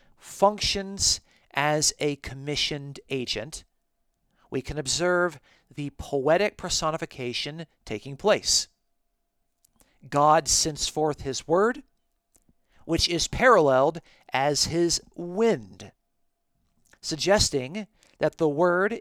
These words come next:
is the breath of God's mouth.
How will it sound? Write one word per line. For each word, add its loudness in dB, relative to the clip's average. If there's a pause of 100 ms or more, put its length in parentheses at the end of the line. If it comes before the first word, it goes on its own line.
is -2
the -8
breath 2 (520)
of 0
God's 0 (140)
mouth. 0